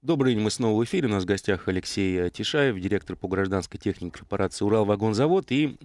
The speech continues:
Алексей Визовский, э, вице-президент по Крокуфинанс. Обсуждаем мы метро, московское метро. Почему оно стало ломаться чаще, и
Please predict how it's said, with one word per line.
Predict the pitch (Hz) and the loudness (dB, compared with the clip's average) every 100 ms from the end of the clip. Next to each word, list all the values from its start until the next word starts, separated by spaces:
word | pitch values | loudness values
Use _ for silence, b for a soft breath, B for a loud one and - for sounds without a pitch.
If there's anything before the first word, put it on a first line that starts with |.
| 113 | -2
Алексей | 107 117 - 156 | 0 0 0 0
Визовский, | 113 95 92 - 92 87 | 2 0 -2 -6 -8 -6
э, | 95 | -4
вице-президент | 98 113 - 110 110 139 | -2 -4 -4 -4 0 -2
по | 101 | -2
Крокуфинанс. | - 107 - 107 95 80 | -4 -6 -4 -4 -4 -6
Обсуждаем | - 98 104 143 131 | -10 -12 0 2 2
мы | 113 110 - _ _ - | 2 0 -2 _ _ -14
метро, | 101 135 - 87 71 _ | -4 -2 0 -4 -4 _
московское | 87 - 127 - 95 | -12 -4 -4 -2 -4
метро. | 95 - 78 - B B B B B B _ | -4 -6 -12 -12 B B B B B B _
Почему | 107 107 104 | -10 -8 -6
оно | 98 87 | -4 -6
стало | - 95 90 | -4 -2 0
ломаться | 107 170 160 - | 0 -2 -4 -6
чаще, | - 110 - | -2 0 -2
и | 92 87 | -6 -6